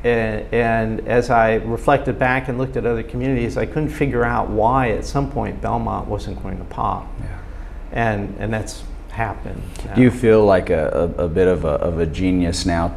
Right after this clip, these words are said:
Speaker 2: like you timed the market a little bit to
Speaker 1: Uh,
Speaker 2: get in early? <laughs>
Speaker 1: I don't know. I, it, there, there was a lot of, um, serendipity, and, and it happened to be just at the time this was affordable for me to be here.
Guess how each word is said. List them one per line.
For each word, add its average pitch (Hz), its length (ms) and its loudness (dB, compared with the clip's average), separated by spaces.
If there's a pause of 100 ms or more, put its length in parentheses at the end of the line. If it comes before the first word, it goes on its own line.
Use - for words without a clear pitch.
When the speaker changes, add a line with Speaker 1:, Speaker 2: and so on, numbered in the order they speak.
Speaker 2:
like 92 220 2
you 95 80 2
timed 87 360 2
the 90 120 2
market 85 380 2
a 87 80 4
little 90 220 4
bit 101 240 4
to 98 100 0
Speaker 1:
Uh, - 20 0
Speaker 2:
get 101 180 6
in 101 120 6
early? 98 300 6
<laughs> - 180 0
Speaker 1:
I 113 320 4
don't 110 180 4
know. 113 240 -2
I, 120 140 4
it, 131 600 0
there, 127 240 4
there 120 160 2
was 117 160 -2
a 127 40 0
lot 113 280 4
of, 101 200 -4
um, 101 440 -6
serendipity, 101 920 -2
and, 95 220 -4
and 101 340 -4
it 107 80 0
happened 123 360 2
to 104 40 -2
be 110 220 0
just 104 240 -6
at 113 140 -2
the - 100 -12
time 113 680 0
this 110 180 -6
was 104 180 -2
affordable 98 760 0
for - 200 -6
me 98 240 -4
to 92 120 -6
be 110 180 -2
here. 98 400 -2